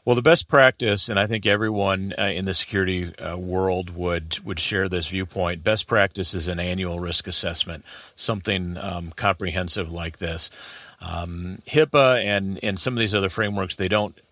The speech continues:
come right out, you know, in, in the, the language and say, "Thou shalt do one every year, every twelve months." But really, you know, if you think about all the changes to the organization that are made in the course of a year,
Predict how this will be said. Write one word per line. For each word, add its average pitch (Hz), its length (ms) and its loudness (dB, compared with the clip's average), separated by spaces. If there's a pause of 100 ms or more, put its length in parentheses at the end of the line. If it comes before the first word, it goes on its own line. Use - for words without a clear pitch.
(220)
come 110 280 0
right 92 220 4
out, 98 420 2
you 92 140 -8
know, 90 180 -6
in, 98 200 -4
in 101 320 0
the, 90 260 0 (380)
the 98 100 0
language 95 680 0
and 90 140 -4
say, 87 640 0
"Thou 95 220 2
shalt 92 540 0
do 98 180 -2
one 92 340 0
every 87 260 -2
year, 92 460 0
every 87 200 -4
twelve 87 300 -2
months." 90 340 0 (460)
But 110 100 2
really, 120 580 4 (120)
you 113 100 -2
know, 107 80 2
if 104 140 -2
you 113 60 -2
think 139 240 -2
about 101 380 6 (320)
all 123 200 6
the 143 100 -2
changes 127 600 -2
to - 80 -16
the 123 100 -2
organization 104 880 0
that 90 180 2
are 90 120 2
made 92 480 0
in 95 200 -6
the 90 80 -4
course 98 360 -4
of 92 100 -6
a 90 60 -2
year, 95 360 0